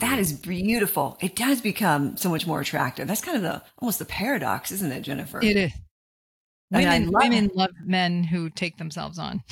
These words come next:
Speaker 3: <laughs>
Speaker 1: Women love men
Speaker 3: They really
Speaker 1: who are
Speaker 3: do.
Speaker 1: men. Yes.
Speaker 3: Yeah.
Speaker 1: And, and I'll say too, men love women who are women,
Speaker 3: Absolutely.
Speaker 1: right?
Speaker 3: We love strength in people. We really do. I mean, we're drawn to it because it's trustworthy.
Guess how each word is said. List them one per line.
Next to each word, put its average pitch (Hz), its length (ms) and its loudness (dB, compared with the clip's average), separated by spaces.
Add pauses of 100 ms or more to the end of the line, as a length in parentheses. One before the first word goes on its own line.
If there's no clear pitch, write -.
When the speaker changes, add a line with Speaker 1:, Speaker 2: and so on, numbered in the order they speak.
Speaker 3:
<laughs> - 160 -10
Speaker 1:
Women 302 540 4
love 240 260 4
men 254 280 4
Speaker 3:
They 247 60 6
really 233 160 6
Speaker 1:
who 185 80 6
are 185 160 4
Speaker 3:
do. 190 80 2 (140)
Speaker 1:
men. 170 520 2
Yes. 247 760 -4
Speaker 3:
Yeah. 196 200 2
Speaker 1:
And, 320 520 4
and 320 160 4
I'll 320 140 4
say 214 220 2
too, 381 220 0
men 202 280 2
love 202 140 2
women 240 460 0 (300)
who 247 300 -2
are 247 140 -2
women, 208 200 2
Speaker 3:
Absolutely. 180 480 -6
Speaker 1:
right? 294 340 -6
Speaker 3:
We 240 120 2
love 247 340 4
strength 220 420 -2
in 190 120 -2
people. - 300 -8
We 202 220 -2
really 214 320 2
do. 165 240 0
I 165 60 0
mean, 196 160 2
we're 208 100 2
drawn 208 400 0
to 214 120 -2
it 160 80 -10
because 175 320 -2
it's - 240 -4
trustworthy. - 840 -2